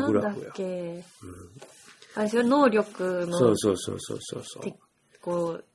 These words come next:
Speaker 2: いい悪い見たりするやつでしょ？
Speaker 1: そうそうそうそうそう。
Speaker 2: ギザギザみたいな。
Speaker 1: そうそうそうそう。
Speaker 2: 星型みたいな。
Speaker 1: だから、ああいうのをちょっとい-、
Speaker 2: はい。
Speaker 1: 色分けしたり、
Speaker 2: はあ。
Speaker 1: なんかね、表にしとくと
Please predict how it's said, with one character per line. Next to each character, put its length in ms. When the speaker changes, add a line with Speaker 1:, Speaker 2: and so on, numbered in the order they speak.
Speaker 2:
い 140
い 40
悪 260
い 40
見 160
た 120
り 60
す 100
る 80
や 60
つ 180
で 80
し 80
ょ？ 40
Speaker 1:
そ 40
う 40
そ 180
う 0
そ 0
う 60
そ 200
う 40
そ 160
う。 20
Speaker 2:
ギ 80
ザ 120
ギ 140
ザ 120
み 80
た 100
い 40
な。 0
Speaker 1:
そ 0
う 60
そ 140
う 80
そ 180
う 60
そ 120
う。 80
Speaker 2:
星 240
型 60
み 60
た 80
い 40
な。 60
Speaker 1:
だ 80
か 80
ら、 60
あ 100
あ 40
い 120
う 400
の 420
を 80
ち 120
ょ 20
っ 20
と 120
い-、 40
Speaker 2:
は 80
い。 100
Speaker 1:
色 320
分 160
け 120
し 180
た 180
り、 460
Speaker 2:
は 600
あ。 20
Speaker 1:
な 80
ん 60
か 160
ね、 220
表 220
に 180
し 520
と 160
く 180
と 480